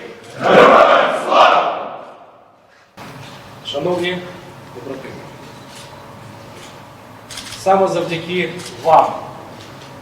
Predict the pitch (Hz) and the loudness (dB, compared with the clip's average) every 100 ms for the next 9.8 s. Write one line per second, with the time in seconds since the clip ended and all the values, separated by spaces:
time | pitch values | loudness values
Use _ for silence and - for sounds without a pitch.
0 | - - - 139 143 156 175 156 143 - | -20 -20 -16 -12 -10 -8 -8 -8 -8 -10
1 | 180 175 175 - - - - - - - | -12 -12 -14 -18 -20 -20 -20 -20 -20 -20
2 | - - - - - - 180 175 180 185 | -20 -20 -20 -20 -12 -6 -6 -6 -8 -10
3 | - - - - - - - - 135 147 | -14 -18 -20 -20 -20 -20 -20 -16 -10 -6
4 | 156 156 147 151 160 - - - - - | -4 -4 -8 -10 -10 -14 -18 -18 -16 -14
5 | - - - 139 135 - - - - - | -12 -12 -10 -12 -12 -14 -18 -20 -20 -20
6 | - - - - - - 175 190 180 165 | -20 -20 -20 -20 -18 -6 -4 -4 -2 -2
7 | 156 170 175 170 - - - - - - | 0 -4 -4 -6 -14 -18 -20 -20 -20 -18
8 | - - 170 165 175 175 175 175 - - | -10 -6 -4 -4 -4 -6 -6 -8 -12 -16
9 | - - - - - 170 170 165 | -20 -20 -16 -12 -6 -6 -6 -12